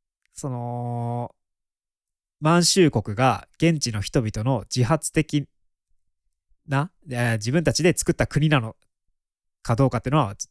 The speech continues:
本当にそうだったのかっていうのは、やっぱ調査してみないと分かんないと。で、軍事行動、その、日本の関東軍は鉄道を爆破して中国のせいだっつって軍事行動を起こしたわけですが、本当に中国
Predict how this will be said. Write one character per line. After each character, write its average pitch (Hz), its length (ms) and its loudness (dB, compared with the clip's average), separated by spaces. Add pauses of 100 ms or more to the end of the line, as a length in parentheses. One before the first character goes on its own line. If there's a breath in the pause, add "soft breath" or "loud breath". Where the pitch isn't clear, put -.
(520)
本 220 120 -6
当 226 100 6
に 220 80 2
そ 240 100 6
う - 20 10
だ 165 80 6
っ - 20 -8
た 117 100 -4
の 117 60 -4
か 143 100 2
っ - 40 -8
て - 80 -8
い 101 40 -2
う 107 40 -2
の 113 40 0
は、 107 180 -2
や 120 80 -8
っ - 20 -20
ぱ - 140 -10
調 233 240 4
査 120 120 0
し - 80 -2
て 120 100 -2
み 131 60 0
な 139 80 2
い 113 40 -2
と 101 80 -4
分 104 100 -6
か 143 100 2
ん 117 40 -6
な 98 80 -10
い - 60 -14
と。 - 100 -20 (200)
で、 135 280 2 (460)
軍 220 200 4
事 220 160 2
行 220 220 8
動、 120 320 2 (600)
そ 131 140 -12
の、 117 480 -8 (200)
日 156 120 0
本 220 300 2
の 165 120 -2
関 190 180 0
東 196 180 6
軍 123 180 4
は 131 260 4 (320 loud breath)
鉄 165 200 -2
道 190 140 8
を 170 40 8
爆 170 200 2
破 175 120 2
し - 100 0
て 175 220 4
中 196 280 4
国 135 120 -2
の 120 60 -2
せ 156 160 2
い - 20 2
だ 131 100 2
っ 120 60 -2
つ - 120 -10
っ - 100 -20
て 180 280 0 (280)
軍 143 140 2
事 139 120 0
行 147 140 4
動 107 140 2
を 104 40 -2
起 - 40 -10
こ 135 80 2
し - 60 2
た 113 80 2
わ 107 80 0
け 110 60 -4
で 101 80 -4
す - 100 -6
が、 131 140 4
本 254 380 -2 (140)
当 240 260 6
に 247 140 -4
中 202 340 4
国 117 240 -4